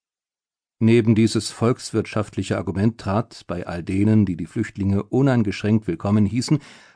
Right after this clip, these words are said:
eine gewisse Form der Erleichterung oder sogar von Stolz. Dass die Menschen zum allergrößten Teil gezielt nach Deutschland strebten,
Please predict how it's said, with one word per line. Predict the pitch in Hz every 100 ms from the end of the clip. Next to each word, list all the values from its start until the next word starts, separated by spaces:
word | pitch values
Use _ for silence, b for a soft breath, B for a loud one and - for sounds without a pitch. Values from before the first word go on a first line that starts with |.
| B
eine | 123 127
gewisse | 120 151 -
Form | 147 120 131 131
der | 120 -
Erleichterung | 110 98 156 - 117 107 110 113
oder | - 110 101
sogar | 98 101
von | 98 107
Stolz. | 107 165 131 - - - _ _ _ _ _ _ _ _
Dass | - 101
die | -
Menschen | 101 107 110 139 123
zum | 113 107
allergrößten | 113 117 123 110 113 - 104
Teil | - 95 107
gezielt | 104 92 - - 139 165 -
nach | 120 -
Deutschland | 123 139 - -
strebten, | - 92 98 - 131